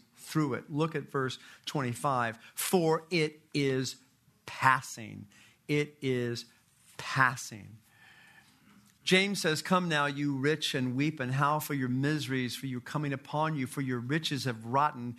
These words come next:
and your garments have become moth-eaten. Your gold and your silver have rusted,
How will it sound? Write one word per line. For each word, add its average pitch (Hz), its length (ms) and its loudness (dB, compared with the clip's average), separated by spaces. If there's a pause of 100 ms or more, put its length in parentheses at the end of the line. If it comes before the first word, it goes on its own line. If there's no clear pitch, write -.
(240)
and 123 120 -2
your 123 140 0
garments 139 500 -2
have 123 140 -4
become 120 540 -4
moth-eaten. 131 720 -2 (240)
Your 135 180 0
gold 151 460 0
and 143 100 0
your 131 120 -2
silver 135 420 -2
have 117 280 -4
rusted, 120 680 -2